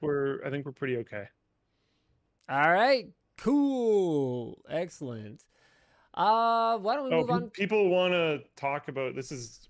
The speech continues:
Speaker 1: pretty unrelated. There's been a few different questions about crossing the border.
Speaker 2: Oh, yeah. Okay. I mean, that was,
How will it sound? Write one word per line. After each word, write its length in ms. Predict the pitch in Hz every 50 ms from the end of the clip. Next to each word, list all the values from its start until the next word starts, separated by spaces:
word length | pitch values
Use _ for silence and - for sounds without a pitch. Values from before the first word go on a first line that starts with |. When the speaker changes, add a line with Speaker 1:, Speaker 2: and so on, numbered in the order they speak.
| -
Speaker 1:
pretty 180 | - 143 127 123
unrelated. 540 | 120 120 117 117 117 120 123 123 120 110 - _ _ -
There's 200 | 151 139 127 123
been 140 | 151 160
a 40 | 151
few 140 | - - 147
different 220 | 139 123 131 123
questions 320 | 135 131 123 - 135 117 117
about 180 | 120 113 -
crossing 300 | - 120 110 - - 120
the 80 | 117 107
border. 340 | 110 110 113 131 147 151 - _ _ _ _ _ _ _ _ _ _ _ _ _ 156
Speaker 2:
Oh, 260 | 160 165 147 107 85 87
yeah. 320 | 131 139 131 143 143 127 101 - 143
Okay. 380 | 143 - - 127 120 117 - _ _ _ _ _ _ _ _ _
I 100 | - 139
mean, 160 | 143 143 139
that 160 | 147 147 139
was, 300 | 139 143 143 139 127 -